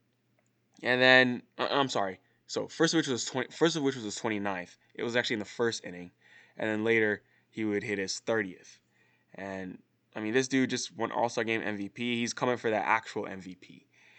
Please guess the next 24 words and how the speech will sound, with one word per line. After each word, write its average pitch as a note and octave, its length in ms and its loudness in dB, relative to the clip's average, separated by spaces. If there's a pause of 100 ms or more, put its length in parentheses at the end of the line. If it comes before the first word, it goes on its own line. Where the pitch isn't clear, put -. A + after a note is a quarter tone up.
(200)
And, F#2+ 480 -6 (760)
you G#2+ 80 -8
know, G2+ 60 -8
his A#2 180 2
bat A2+ 420 6 (880)
and G2 440 -6
other A#2 200 -2
guys, G#2 340 2
obviously, G2+ 560 -6 (320)
uh, G2 80 -6
Marcus G2+ 340 0
Semien, A2+ 600 0 (500)
Teoscar A2+ 380 0
Hernandez, G#2+ 640 0
Randall G#2 320 -2
Grichuk, G#2 320 -6 (140)
all A#2+ 140 0
those B2 140 0
guys A2 180 0
also G#2 320 -6
homered G2+ 340 -8
as F2 120 -14
well. G2 440 0 (840)
And G2+ 420 -2